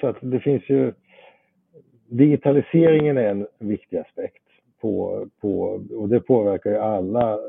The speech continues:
samhällslivets områden, inklusive politiken. Sen är det ju naturligtvis framväxten av nya partier, eh,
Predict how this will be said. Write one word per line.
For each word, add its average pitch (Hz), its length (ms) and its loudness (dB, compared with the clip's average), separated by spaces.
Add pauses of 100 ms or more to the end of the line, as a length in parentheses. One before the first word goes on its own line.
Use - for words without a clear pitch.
(300)
samhällslivets 92 640 -4
områden, 98 600 -2
inklusive 92 600 -6
politiken. 95 640 -10 (720)
Sen 120 140 4
är 151 120 6
det 151 80 2
ju 165 80 2
naturligtvis 127 520 0
framväxten 104 640 -2
av 101 100 -4
nya 101 280 -2
partier, 135 520 -2 (380)
eh, 104 80 -8